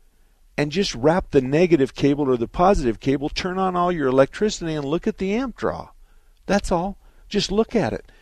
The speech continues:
You'll know exactly what kind of alternator you're gonna need. All you have to do is cover the biggest.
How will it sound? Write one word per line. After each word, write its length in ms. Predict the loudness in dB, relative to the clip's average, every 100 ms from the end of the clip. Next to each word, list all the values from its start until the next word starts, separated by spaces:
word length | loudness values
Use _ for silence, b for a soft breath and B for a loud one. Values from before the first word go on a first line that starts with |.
| b b
You'll 220 | 0 2
know 160 | 2 0
exactly 420 | 0 0 0 -2
what 140 | -4 -4
kind 220 | -4 -2
of 60 | 2
alternator 500 | 0 -2 -6 -4 -4
you're 180 | -6 -6
gonna 200 | -6 -8
need. 400 | -8 -8 -10 -12 -20 -20 _ _
All 140 | -2 0
you 100 | 2
have 100 | 0
to 80 | -2
do 100 | -2
is 100 | -2
cover 300 | 0 0 2
the 120 | -2
biggest. 420 | 0 0 0 -2